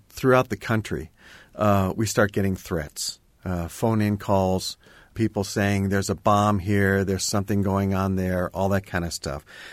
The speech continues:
There were, uh, reports of a bomb at the Transamerica Building in, in San Francisco. Uh, there was a bomb at the John Hancock Building in Chicago. There's a jo-, bomb at the Sears Tower in Chicago. There was a fleet of Ryder trucks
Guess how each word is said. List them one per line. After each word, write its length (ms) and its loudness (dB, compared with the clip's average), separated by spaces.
There 280 4
were, 420 4
uh, 380 -4
reports 540 2
of 420 2
a 80 -4
bomb 260 4
at 60 -2
the 80 -12
Transamerica 680 0
Building 400 -2
in, 360 -4
in 100 -8
San 240 -2
Francisco. 640 -2
Uh, 300 0
there 100 -2
was 100 -4
a 60 -4
bomb 340 2
at 180 -2
the 120 -2
John 280 -6
Hancock 500 0
Building 400 2
in 220 -2
Chicago. 600 0
There's 220 -4
a 60 -12
jo-, 320 -2
bomb 260 0
at 60 -6
the 80 -10
Sears 340 2
Tower 380 2
in 140 -8
Chicago. 600 0
There 120 0
was 120 0
a 80 0
fleet 500 2
of 200 -4
Ryder 340 2
trucks 540 0